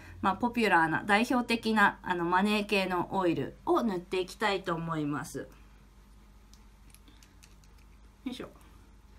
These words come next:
指に少しつけまして、で、こぼれると悪いので、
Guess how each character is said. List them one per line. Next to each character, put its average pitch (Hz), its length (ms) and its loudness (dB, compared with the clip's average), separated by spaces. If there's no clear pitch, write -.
指 294 300 0
に 214 260 -4
少 - 300 -4
し 220 260 -6
つ - 140 -18
け 233 180 0
ま 247 200 0
し - 200 -8
て、 - 260 -10
で、 220 100 -6
こ 220 120 -8
ぼ 214 100 -2
れ 262 140 2
る 240 120 0
と 180 120 -6
悪 185 240 0
い 202 60 0
の 175 120 -6
で、 180 140 -4